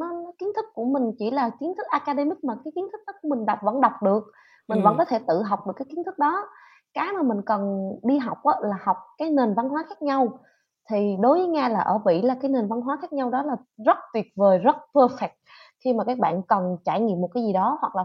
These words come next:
Speaker 1: Pháp các bạn muốn trải nghiệm văn hóa thì các bạn tới Pháp. Thì đó, các bạn muốn trải nghiệm cái nền văn hóa đất nước khác nhau, các bạn tới Bỉ, tại vì ở Bỉ có, có cái European Commis-, ờ, ờ, European Commission, Commission Union.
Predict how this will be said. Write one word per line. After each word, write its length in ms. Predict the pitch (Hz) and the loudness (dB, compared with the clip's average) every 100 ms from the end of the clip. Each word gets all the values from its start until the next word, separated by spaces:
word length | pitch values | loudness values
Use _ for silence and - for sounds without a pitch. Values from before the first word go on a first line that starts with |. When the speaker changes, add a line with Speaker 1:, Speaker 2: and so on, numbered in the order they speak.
| - | 0
Speaker 1:
Pháp 180 | 262 330 - | 0 0 -8
các 100 | - | -8
bạn 240 | 170 175 | -6 -2
muốn 200 | 226 359 427 | 2 2 2
trải 120 | 190 | -2
nghiệm 200 | 226 175 | -2 -4
văn 120 | 226 | -6
hóa 260 | 226 240 302 | -6 -6 -8
thì 40 | - | -10
các 120 | 247 | -8
bạn 100 | 214 170 196 | -8 -8 -2
tới 160 | 285 359 - | 2 2 2
Pháp. 200 | 381 427 - _ _ _ _ _ - | 0 -2 -10 _ _ _ _ _ -4
Thì 120 | 214 | 2
đó, 340 | 208 240 294 - | 4 4 2 -2
các 120 | 320 | -2
bạn 140 | 202 185 | -2 2
muốn 160 | 277 427 | 4 4
trải 120 | - 247 | 4 4
nghiệm 240 | 233 208 | 2 2
cái 120 | 285 | 0
nền 200 | 277 226 | 0 0
văn 140 | 226 233 | -2 -2
hóa 260 | 262 320 349 - | -2 -2 -6 -6
đất 140 | 277 - | -6 -2
nước 100 | 330 339 | -4 -4
khác 60 | - - | -10 -8
nhau, 200 | 247 240 | -6 -6
các 120 | - - | -6 -6
bạn 180 | 190 208 | -4 0
tới 120 | 302 | 2
Bỉ, 140 | 208 190 | 2 0
tại 100 | 202 | -2
vì 100 | 185 | -2
ở 160 | 180 196 | 0 2
Bỉ 200 | 202 262 - | 2 0 0
có, 300 | 269 339 349 _ _ _ _ | 0 0 -4 _ _ _ _
có 120 | 302 | -8
cái 280 | 320 349 311 254 | -4 -2 4 6
European 460 | 247 226 220 240 | 6 4 2 0
Commis-, 460 | 233 196 208 254 - | 0 -2 -2 -6 2
ờ, 420 | 208 208 202 196 - | 6 6 6 2 2
ờ, 140 | 190 190 | 2 4
European 380 | 233 226 226 233 226 220 _ - | 2 2 0 -4 -4 -6 _ -10
Commission, 460 | 233 285 277 185 180 - | -6 -4 -2 -2 -2 -4
Commission 600 | 196 202 262 220 190 180 | 0 0 -2 -4 -4 2
Union. 440 | 220 247 247 180 | 6 8 8 6